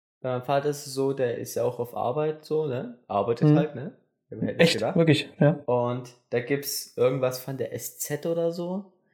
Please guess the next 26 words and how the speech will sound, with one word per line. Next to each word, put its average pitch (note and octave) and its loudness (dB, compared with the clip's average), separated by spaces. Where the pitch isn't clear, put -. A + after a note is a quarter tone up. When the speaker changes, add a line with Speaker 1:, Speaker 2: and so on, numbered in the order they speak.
Speaker 1:
Die C3 -4
haben D3 -4
dort C#3+ -2
in C#3 -6
der C3 -2
Nähe C3 -2
eine C3+ -2
Kantine C3+ -6
und A2+ -8
da, - -14
da A2+ -2
kannst A#2 -6
du B2+ 2
halt - -4
auch A#2+ 0
hingehen A2 -4
und G2+ -8
so - -2
ein - 0
öffentliches B2+ -2
Ding B2 -2
halt, A2+ -2
wo A#2 -4
du A2+ 2
halt G#2 0
hingehen, A#2+ -6